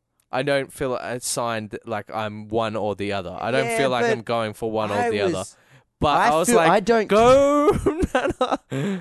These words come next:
Speaker 2: Mana have never really achieved much. Sauber have fallen from grace, so that's on them. It's not Mana's fault that Sauber's shit.
Speaker 1: Sauber have had some pretty severe funding
Speaker 2: I, I know
Speaker 1: problems.
Speaker 2: they've had some funding and they've been
Speaker 1: But so
Speaker 2: bought
Speaker 1: has
Speaker 2: and
Speaker 1: Mana.
Speaker 2: stuff.
Speaker 1: That's both
Speaker 2: But
Speaker 1: why they're both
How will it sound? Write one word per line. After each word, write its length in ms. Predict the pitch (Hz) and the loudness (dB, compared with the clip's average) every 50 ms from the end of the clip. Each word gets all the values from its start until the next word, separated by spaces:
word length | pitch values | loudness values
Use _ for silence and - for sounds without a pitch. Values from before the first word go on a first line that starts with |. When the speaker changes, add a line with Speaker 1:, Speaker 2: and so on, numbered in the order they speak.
| 160 156 | -8 -8
Speaker 2:
Mana 600 | 139 143 160 175 208 240 262 262 254 262 214 185 - | -4 0 2 2 2 4 2 2 2 0 -2 -2 -2
have 220 | 190 185 160 160 | -2 -2 0 0
never 300 | 165 170 175 180 180 185 | 2 2 2 2 2 0
really 360 | 170 175 180 175 170 165 151 | 0 0 0 2 2 2 0
achieved 560 | 151 147 - - - 170 165 156 143 127 - - | 0 -2 -4 -4 -2 -2 0 0 0 -2 -4 -6
much. 480 | 131 123 120 107 85 - _ - - _ _ _ _ _ _ _ _ | -4 -4 -4 -4 -6 -8 _ -20 -20 _ _ _ _ _ _ _ _
Sauber 560 | - - - 151 147 185 233 233 220 175 135 | -12 -4 -2 0 2 2 0 0 0 0 0
have 180 | 123 147 131 - | 0 0 -2 -2
fallen 400 | - - 147 147 156 151 143 123 | 0 0 2 4 4 2 0 0
from 200 | - 135 120 101 | -2 -4 -2 0
grace, 340 | - 127 135 127 104 92 | 2 2 2 2 2 0
so 220 | - - 123 113 107 | -2 0 0 2 2
that's 260 | 107 120 175 - - | 2 0 0 0 0
on 200 | 190 151 123 107 | -2 -2 -2 -2
them. 360 | 92 110 113 123 110 85 - _ _ _ _ _ _ _ _ - | -2 -2 -2 -2 -4 -6 -12 _ _ _ _ _ _ _ _ -2
It's 220 | 135 147 - - | -2 -2 -2 -2
not 200 | 165 185 226 - | -2 -2 -2 0
Mana's 380 | 117 117 123 131 151 160 - - | -2 0 0 0 -2 -4 -6 -4
fault 340 | - 135 117 107 101 - - | -2 0 2 2 0 0 -2
that 140 | 110 98 - | -2 -2 -2
Sauber's 460 | - - 110 107 107 98 95 87 82 - | -2 -2 0 0 0 0 -2 -4 -6 -8
shit. 480 | - - - 110 107 95 - - - _ _ _ _ _ _ _ _ _ _ _ _ _ | -12 -12 -6 -4 -4 -4 -4 -8 -14 _ _ _ _ _ _ _ _ _ _ _ _ _
Speaker 1:
Sauber 380 | - - 147 151 147 139 127 | -8 -4 -4 -2 -2 -2 -4
have 100 | 110 95 - _ _ _ _ _ - 113 117 | -6 -8 -14 _ _ _ _ _ -18 -12 -10
had 180 | 113 101 92 | -10 -10 -10
some 240 | - - 92 85 85 - _ _ _ _ _ | -10 -14 -14 -16 -16 -18 _ _ _ _ _
pretty 200 | - - 104 90 | -14 -12 -12 -12
severe 480 | - - - 87 - - 90 87 85 85 | -12 -12 -14 -14 -12 -10 -10 -10 -10 -12
funding 600 | - - - - - - 95 92 90 85 85 85 | -14 -18 -20 -14 -10 -8 -8 -8 -8 -10 -10 -10
Speaker 2:
I, 300 | 104 120 104 113 127 127 | -10 -8 -8 -8 -10 -8
I 40 | 127 | -8
know 100 | 123 - | -8 -8
Speaker 1:
problems. 220 | 110 107 104 98 | -6 -6 -8 -8
Speaker 2:
they've 140 | 98 95 - | -10 -10 -12
had 180 | - 95 90 - | -12 -14 -14 -14
some 120 | 95 90 | -18 -20
funding 380 | - 87 82 85 87 87 90 90 | -18 -18 -18 -16 -16 -18 -16 -14
and 80 | 90 | -14
they've 120 | 92 90 - | -14 -14 -12
been 120 | 104 104 | -8 -6
Speaker 1:
But 120 | 135 131 | -6 -6
so 140 | - - 151 | -4 -2 -2
Speaker 2:
bought 40 | 143 | -2
Speaker 1:
has 80 | - - | -2 -2
Speaker 2:
and 80 | 92 123 | -2 -4
Speaker 1:
Mana. 120 | 123 117 | -4 -2
Speaker 2:
stuff. 140 | 104 110 101 | -2 -2 -2
Speaker 1:
That's 180 | 104 107 - - | -4 -6 -8 -8
both 320 | - - 120 117 117 110 - | -8 -4 -2 -2 -2 -2 -2
Speaker 2:
But 240 | 165 160 160 107 | -2 -2 -2 -2
Speaker 1:
why 240 | 101 110 107 101 98 | -2 -2 -2 -4 -4
they're 180 | 90 98 98 95 | -4 -6 -8 -6
both 480 | - 95 95 95 92 - - - - | -6 -4 -4 -4 -6 -8 -12 -20 -20